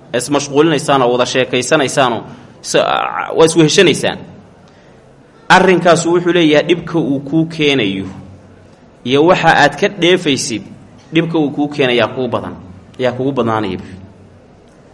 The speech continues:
Ogow, hadda maaha shar iyo balaayo inaad ka wada sheekaysanaysaan. Maalin walba waa isu timaadaan, laba saac baad meel wada fadhidaan, caawaad haddana isu imaanaysaan,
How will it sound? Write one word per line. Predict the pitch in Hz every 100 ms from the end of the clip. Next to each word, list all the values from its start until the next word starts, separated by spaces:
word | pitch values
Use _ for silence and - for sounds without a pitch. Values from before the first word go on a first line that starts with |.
| _ _ - -
Ogow, | 165 196
hadda | 156 147
maaha | 151 180 147 135
shar | - 185
iyo | 151 147
balaayo | 135 147
inaad | 165 147
ka | 165
wada | 143
sheekaysanaysaan. | 131 127 123 117 135 113 113 92 - - - - - - - - - -
Maalin | 131 147 165
walba | 147 139
waa |
isu | 127 143
timaadaan, | 147 135 131 139 147 151 - - - _
laba | 135 156
saac | - 135
baad | 135
meel | 135 147
wada | 139 127
fadhidaan, | 135 127 131 139 160 - - - -
caawaad | - 151 147 135
haddana | 131 147
isu | 139 143
imaanaysaan, | 147 143 143 135 143 143